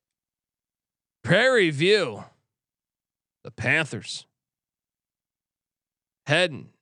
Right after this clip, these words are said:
into the pit. Take on the Lobos. New Mexico's laying seventeen. Letdown spot.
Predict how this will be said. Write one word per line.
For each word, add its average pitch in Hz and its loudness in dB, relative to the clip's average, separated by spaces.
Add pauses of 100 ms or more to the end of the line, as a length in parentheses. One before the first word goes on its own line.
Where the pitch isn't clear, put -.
(240)
into 151 -2
the 101 -6
pit. 143 -2 (1800)
Take 131 -4
on 135 -2
the 110 -6
Lobos. 139 -2 (2500)
New 151 -4
Mexico's 170 0
laying 139 0
seventeen. 123 -2
Letdown 156 0
spot. 113 -4